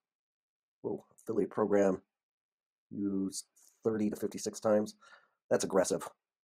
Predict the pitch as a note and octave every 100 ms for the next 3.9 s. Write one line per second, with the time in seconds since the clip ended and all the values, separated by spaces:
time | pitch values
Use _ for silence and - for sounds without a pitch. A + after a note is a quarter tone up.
0 | _ _ _ _ - B2 G2 G2 G2 -
1 | - F#2+ F#2+ F#2+ - - - F#2 F2 G2+
2 | F#2 F2+ F2 F2 - _ A#2 A2 G2+ F#2+
3 | G#2+ F2+ E2+ F#2 E2+ E2+ - E2